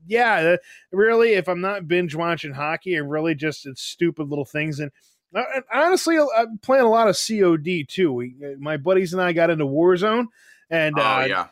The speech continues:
Speaker 1: I was up till two o'clock in the morning last <laughs> night playing Warzone.
Speaker 2: How many, how many wins you got?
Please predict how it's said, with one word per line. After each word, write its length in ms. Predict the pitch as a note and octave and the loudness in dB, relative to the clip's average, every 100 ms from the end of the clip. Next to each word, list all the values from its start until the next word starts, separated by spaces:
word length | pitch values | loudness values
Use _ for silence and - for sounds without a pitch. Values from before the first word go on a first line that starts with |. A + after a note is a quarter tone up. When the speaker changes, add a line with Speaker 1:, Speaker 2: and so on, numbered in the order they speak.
| - | -8
Speaker 1:
I 100 | F3 | -4
was 180 | F#3+ - | -2 -2
up 120 | G3 | -2
till 100 | F#3+ | -4
two 200 | D#3+ G#3+ F#3+ | -4 -2 0
o'clock 340 | - G3+ A#3+ | 0 -2 0
in 60 | F3+ | -2
the 60 | |
morning 300 | F3+ G3+ A3 | 0 2 0
last 300 | E3+ D3 - | 0 -2 -2
<laughs> 140 | E3 - | -6 -2
night 80 | G#3 A3 | 0 0
playing 380 | G#3+ A#3+ A3 - | 0 -2 -4 -2
Warzone. 280 | D4 F4+ G4 | 0 0 0
Speaker 2:
How 60 | D#4 | 0
many, 180 | C#4+ - D5 | 0 0 0
how 100 | D#5 | 0
many 120 | C#3+ | 0
wins 300 | C3 C#3 A2+ | -2 -4 -4
you 120 | G#2 | -6
got? 240 | F#2 E2 | -4 -4